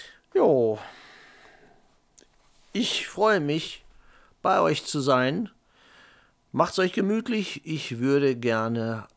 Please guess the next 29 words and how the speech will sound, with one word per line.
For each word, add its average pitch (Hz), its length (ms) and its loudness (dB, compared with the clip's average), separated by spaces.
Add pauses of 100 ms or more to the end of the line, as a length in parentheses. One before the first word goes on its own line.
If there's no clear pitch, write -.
(140)
eine 107 360 -6
halbe 101 280 -6
Stunde 104 680 -8 (540)
mit 101 200 -8
euch 98 320 -6
über 95 260 -10
etwas 90 280 -8
sprechen, 131 640 -10 (100)
insbesondere 98 680 -10
über 90 260 -8
Jesus, 98 600 -12 (280)
über 95 220 -12
den 95 160 -10
Glauben, 104 480 -4 (160)
über 123 140 -4
den 170 180 -4
Weg 185 220 -8
mit 156 180 -8
Jesus, 139 560 -8 (680)
meine 113 320 -2
Erlebnisse, 151 880 -2 (440)
die 139 120 -8
ich 117 80 -14
so 139 160 -6
in 113 80 -4
den 110 120 -4
letzten 107 480 -8
Tagen 107 380 -2
hatte. 101 380 -6